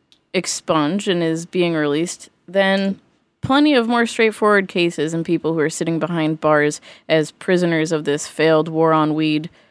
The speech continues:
can also get expunged, and that's exciting to me.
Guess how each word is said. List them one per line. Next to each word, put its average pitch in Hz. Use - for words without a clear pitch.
can 196
also 277
get 151
expunged, 139
and 185
that's 277
exciting 147
to 147
me. 139